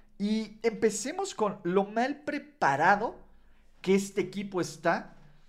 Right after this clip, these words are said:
durante las primeras mitades de estos partidos. Los Saints empiezan dormidos todos los partidos, todos y absolutamente todos los juegos.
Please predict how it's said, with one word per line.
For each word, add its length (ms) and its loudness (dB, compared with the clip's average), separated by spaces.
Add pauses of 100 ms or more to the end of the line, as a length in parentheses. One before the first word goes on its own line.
(120)
durante 520 0
las 240 2
primeras 560 0
mitades 560 -2
de 80 -8
estos 200 -10
partidos. 420 0
Los 260 0
Saints 340 -8
empiezan 600 -6
dormidos 640 -6 (180)
todos 320 4
los 160 -2
partidos, 520 -8 (120)
todos 400 -2
y 40 0
absolutamente 920 -8 (200)
todos 320 6
los 140 -2
juegos. 400 -6